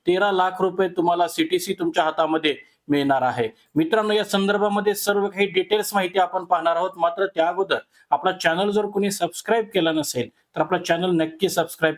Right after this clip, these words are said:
करा. तर मित्रांनो, बघा, आपलं जर बीई, बीटेक किंवा बीएससी जर आपलं इलेक्ट्रॉनिक्स इंजिनिअरिंग, मेकॅनिकल इंजिनिअरिंग, कॉम्प्युटर इंजिनिअरिंग आणि इलेक्ट्रिकल इंजिनिअरिंग याच्यामध्ये झालं असेल, तर आपल्याला तेरा लाख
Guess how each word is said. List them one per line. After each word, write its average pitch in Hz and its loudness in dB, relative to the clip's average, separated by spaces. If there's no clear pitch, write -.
करा. 127 0
तर 147 2
मित्रांनो, 175 0
बघा, 165 2
आपलं 190 2
जर 202 0
बीई, 190 0
बीटेक 196 0
किंवा 180 2
बीएससी 196 0
जर 190 2
आपलं 202 0
इलेक्ट्रॉनिक्स 196 0
इंजिनिअरिंग, 208 0
मेकॅनिकल 202 0
इंजिनिअरिंग, 196 0
कॉम्प्युटर 196 0
इंजिनिअरिंग 185 0
आणि 156 2
इलेक्ट्रिकल 190 0
इंजिनिअरिंग 175 0
याच्यामध्ये 196 0
झालं 175 2
असेल, 202 0
तर 202 2
आपल्याला 190 2
तेरा 190 0
लाख 185 2